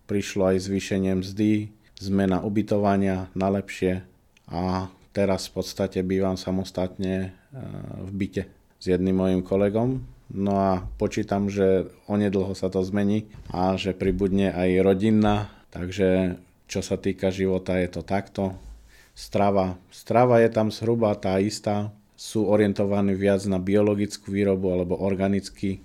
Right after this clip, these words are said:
pestujú. Je tam veľmi veľké zastúpenie tých, e, poľnohospodárov. Nielen, že sú nezávislí od ostatných štátov, ešte aj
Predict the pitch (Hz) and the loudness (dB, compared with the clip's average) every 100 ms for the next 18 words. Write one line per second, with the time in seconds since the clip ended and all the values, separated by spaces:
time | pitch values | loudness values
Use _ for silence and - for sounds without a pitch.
0 | - - 98 - - 98 98 95 - _ | -16 -6 -6 -4 0 2 2 -2 -12 _
1 | _ _ _ 101 98 104 98 107 107 104 | _ _ _ -2 -2 0 2 4 4 4
2 | 98 101 - 98 98 - 101 101 98 98 | 4 2 2 0 -2 -2 -4 0 0 0
3 | 95 - - - 98 - 95 95 95 92 | -2 -10 -18 -6 -6 -4 -2 0 0 -2
4 | 110 107 104 101 - - 98 98 98 98 | 0 2 2 -2 -6 -2 2 2 2 -2
5 | 98 _ _ - 120 151 127 104 104 - | -6 _ _ -6 0 4 4 4 2 0
6 | 107 95 - _ _ 107 120 123 117 110 | -4 -4 -16 _ _ 2 4 6 6 6
7 | 110 - 117 156 92 98 101 - 107 - | 2 0 0 0 0 -2 -2 0 -2 -2
8 | 104 - 104 104 117 117 101 - 101 | -8 -4 -2 -2 -2 -2 -4 -4 0